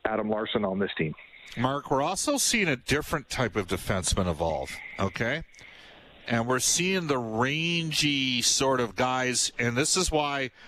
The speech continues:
Speaker 2: I would have never said this in training camp, okay? Uh, because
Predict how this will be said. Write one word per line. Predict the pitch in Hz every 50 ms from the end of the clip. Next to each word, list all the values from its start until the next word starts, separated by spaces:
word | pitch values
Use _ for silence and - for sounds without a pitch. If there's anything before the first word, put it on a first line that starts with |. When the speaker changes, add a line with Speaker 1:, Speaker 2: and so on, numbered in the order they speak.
| - - - -
Speaker 2:
I | 113 117
would | 113 113 117
have | 117 110 101
never | 107 113 113 123 135 143 170 170
said | - - - 165 147 139
this | 143 143 - -
in | 123 110
training | - - 123 113 113 127 135
camp, | - - 147 156 180 196 - - - - - - - - -
okay? | 107 98 - 120 123 139 170 - - _ - - - - - - - - - - - - - - -
Uh, | - 110 107 110 110 113 101
because | 113 113 - - 131 127 113 104 - - -